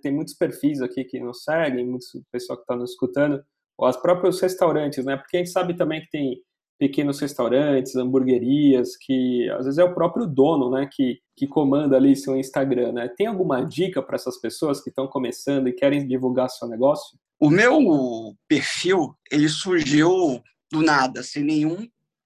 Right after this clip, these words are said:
Speaker 2: tipo de planejamento. É, um dia eu acordei no meio da pandemia, como eu já te falei, e, e fiz. Assim, e, e as coisas foram acontecendo muito organicamente.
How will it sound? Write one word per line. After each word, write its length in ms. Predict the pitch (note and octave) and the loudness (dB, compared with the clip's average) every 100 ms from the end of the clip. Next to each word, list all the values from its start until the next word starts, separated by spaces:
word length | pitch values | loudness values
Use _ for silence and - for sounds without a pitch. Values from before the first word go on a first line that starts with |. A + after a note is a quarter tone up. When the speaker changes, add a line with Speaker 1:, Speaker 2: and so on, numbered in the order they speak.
| _ | _
Speaker 2:
tipo 260 | - G3 G3 | -10 -8 -6
de 120 | F3 | -6
planejamento. 960 | F3 F#3 F3+ F3+ E3+ G3 D#3 - _ - _ - | 0 2 4 4 2 0 -2 -4 _ -20 _ -6
É, 400 | C#3+ C#3+ C#3 C3 | -4 -2 0 2
um 180 | D3+ D3+ | 4 6
dia 140 | D#3+ | 4
eu 120 | E3+ | 4
acordei 520 | F3+ F3+ G3+ E3+ F3+ | 2 0 -2 0 -2
no 100 | A#3 | -2
meio 180 | D3 D3 | -4 -4
da 100 | D3 | -6
pandemia, 520 | C#3 D3+ D3+ C#3+ D3+ | -8 -4 -2 -2 -2
como 200 | D3 C3 | -4 -10
eu 60 | C3+ | -10
já 160 | C#3 C#3 | -8 -10
te 240 | - - | -10 -8
falei, 360 | - F4+ E3 E4+ - - _ E5 - _ - | -6 -2 0 -2 -6 -14 _ -20 -20 _ -8
e, 60 | |
e 20 | |
fiz. 380 | - - C4+ G3+ - - - _ _ _ - | -2 4 4 4 -2 -10 -16 _ _ _ -14
Assim, 480 | - F3 D#3+ D#3 D#3 | -2 2 2 0 -4
e, 300 | D#3 E3 F3 | -2 2 2
e 100 | F3 | 2
as 140 | G3 - | 0 2
coisas 320 | A3 A#3+ G#3+ - | 0 0 -4 -4
foram 220 | G#3+ A3 | 0 0
acontecendo 580 | G3+ G3+ G3 F3 G#3+ A3+ | 0 -2 -4 -2 -2 -2
muito 760 | G#3+ F#3+ G3+ G#3+ A#3 C#4+ D4 | -4 -2 0 0 0 -2 0
organicamente. 1080 | B3 G3+ F#3+ G3+ G#3 A#3 B3 E3+ D3+ - - | -2 0 -2 -2 -4 -4 0 0 -2 -4 -14